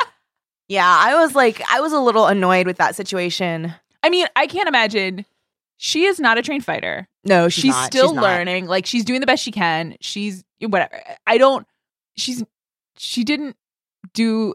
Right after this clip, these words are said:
Speaker 2: a perfect job. <laughs> But you're right. She's, we need to, she needs to not be treated like a, like a little flower who can't take care of
Speaker 1: That's the
Speaker 2: herself.
Speaker 1: thing.
Speaker 2: And I think
Speaker 1: 'Cause she has strengths.
Speaker 2: she has strengths, and I think, yeah, I think Wes, you're right. He's pedestaled her,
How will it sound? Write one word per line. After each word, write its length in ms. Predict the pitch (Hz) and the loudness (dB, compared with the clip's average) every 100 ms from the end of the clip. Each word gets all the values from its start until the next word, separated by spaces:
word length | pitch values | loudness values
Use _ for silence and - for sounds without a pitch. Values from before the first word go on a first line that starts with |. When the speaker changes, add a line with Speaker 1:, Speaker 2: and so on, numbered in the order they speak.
| - | -4
Speaker 2:
a 40 | |
perfect 260 | 214 175 160 | -4 -4 -6
job. 240 | - - _ _ - | -8 -8 _ _ -6
<laughs> 60 | 202 - _ _ _ - | -6 -6 _ _ _ 0
But 120 | 247 | 0
you're 140 | 233 240 | 4 2
right. 320 | 180 156 - _ - | 2 -2 -8 _ -12
She's, 340 | - 233 208 - | -6 -4 -6 -10
we 220 | 196 254 269 | -2 0 0
need 140 | 339 | -2
to, 180 | 349 - - | -4 -6 -10
she 160 | - | -6
needs 160 | 302 - | -4 -6
to 60 | 208 | -2
not 240 | 220 202 | 0 0
be 80 | 208 | -2
treated 220 | - 180 | -4 -4
like 140 | 143 139 | -6 -8
a, 40 | - _ | -14 _
like 140 | 175 156 | -10 -6
a 40 | |
little 220 | 170 151 | -6 -6
flower 400 | - 156 147 135 | -4 -2 0 0
who 80 | 170 | -4
can't 200 | - - | -8 -8
take 140 | 147 208 | -2 2
care 120 | 208 | 2
of 60 | 80 | 0
Speaker 1:
That's 100 | - | -6
the 80 | |
Speaker 2:
herself. 140 | 175 - | -6 -6
Speaker 1:
thing. 320 | - - - _ _ | -10 -14 -20 _ _
Speaker 2:
And 120 | - 214 | 0 0
I 60 | |
think 160 | 196 247 | 2 0
Speaker 1:
'Cause 60 | |
she 100 | 302 | 2
has 240 | 302 294 370 | 2 2 0
strengths. 600 | - 131 69 - - - | -2 -4 -4 -16 -20 -6
Speaker 2:
she 100 | 330 | 0
has 120 | 453 | 0
strengths, 260 | 440 370 302 | 0 -6 -4
and 120 | 302 294 | -2 -2
I 80 | |
think, 300 | - 294 294 _ _ _ _ _ _ | -4 -6 -6 _ _ _ _ _ _
yeah, 240 | 190 120 - | 0 0 0
I 80 | |
think 240 | 196 214 196 | -2 -2 0
Wes, 520 | 196 185 185 - _ _ _ _ _ - | 2 2 0 -10 _ _ _ _ _ -6
you're 100 | 196 | -4
right. 180 | 151 - | -4 -6
He's 440 | - 190 160 - - | -8 -6 -8 -14 -4
pedestaled 480 | 196 175 - 151 151 | -2 -2 -4 -8 -4
her, 320 | 147 147 | -4 -4